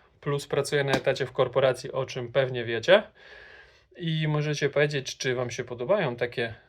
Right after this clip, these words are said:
długie, dłuższe pieprzenie z mojej strony. Będę wam pokazywał mniej więcej, jaki jest towarek. Może wy coś byście też chcieli kupić, ponieważ ja tam sobie wystawiam to na różnych stronkach internetowych.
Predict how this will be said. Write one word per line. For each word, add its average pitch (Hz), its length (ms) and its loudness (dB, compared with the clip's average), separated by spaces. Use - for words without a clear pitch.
długie, 139 840 6
dłuższe 143 440 -2
pieprzenie 135 580 -2
z 127 80 -10
mojej 139 240 -4
strony. 139 440 -2
Będę 208 240 0
wam 185 140 2
pokazywał 170 520 4
mniej 139 140 -2
więcej, 139 260 0
jaki 139 180 0
jest 180 180 0
towarek. 202 600 10
Może 143 360 2
wy 143 240 4
coś 190 200 2
byście 175 320 2
też 165 140 0
chcieli 165 320 -2
kupić, 151 420 -2
ponieważ 139 400 -2
ja 139 100 2
tam 135 140 -2
sobie 139 220 0
wystawiam 139 520 2
to 135 160 0
na 131 180 0
różnych 147 360 -4
stronkach 220 460 0
internetowych. 170 960 0